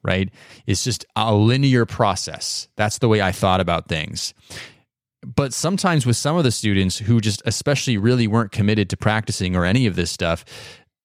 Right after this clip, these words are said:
it really would be just this vicious cycle of, like, we're working on the same, same old things and, and,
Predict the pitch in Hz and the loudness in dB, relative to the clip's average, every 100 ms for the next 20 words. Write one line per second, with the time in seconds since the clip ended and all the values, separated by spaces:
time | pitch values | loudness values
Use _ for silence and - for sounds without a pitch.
0 | _ _ _ 143 120 135 143 185 131 110 | _ _ _ 0 4 4 4 4 2 2
1 | 107 107 104 110 110 107 - 104 87 110 | 2 2 2 0 0 0 0 -4 0 0
2 | 123 117 - 90 113 98 85 82 110 92 | 2 -2 -2 -4 -2 -2 -2 -2 -2 -2
3 | 95 90 - _ _ _ _ _ 110 107 | 0 -2 -4 _ _ _ _ _ 2 2
4 | 95 110 117 120 110 101 95 - 117 117 | 4 2 2 2 2 2 0 -2 -2 0
5 | 113 - 107 104 95 - 90 101 104 92 | -2 -2 -2 0 0 0 -2 0 -2 -2
6 | 87 82 - - - - 104 | -6 -8 -12 -20 -12 -4 -4